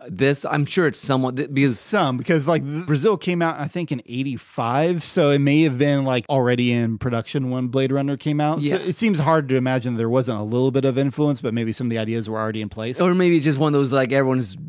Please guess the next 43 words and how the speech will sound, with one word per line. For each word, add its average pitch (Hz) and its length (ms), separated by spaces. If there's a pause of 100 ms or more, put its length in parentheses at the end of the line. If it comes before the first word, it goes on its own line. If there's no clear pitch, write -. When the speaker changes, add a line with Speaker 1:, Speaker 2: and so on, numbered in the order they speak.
(200)
Speaker 1:
drinking 123 320
the 98 60
same 110 260
water, 107 380
but 120 340
it 165 160
Speaker 2:
Yeah. - 220
Speaker 1:
has, 165 240
it 143 180
has 151 220
the 139 80
same 135 240
feel, 135 340
but 123 300
it's 98 120
more, 131 200
like, 113 200 (160)
bureauc-, 131 520
like, 117 320 (200)
office 123 440
wor-, 113 160 (160)
and 104 480 (240)
Speaker 2:
Uh-huh. 143 240
Speaker 1:
dystopian. 107 640
So 185 100
it's 170 140
different, 151 420
but 135 140
it 131 60
has 135 160
that 113 160
same 110 200
feel, 104 300
yeah. 98 240
Speaker 2:
Yeah. 110 280 (440)
We 160 280
saw 147 560
similarities 143 580
also 233 300
in 175 60
places 170 360
where 160 100
maybe 165 480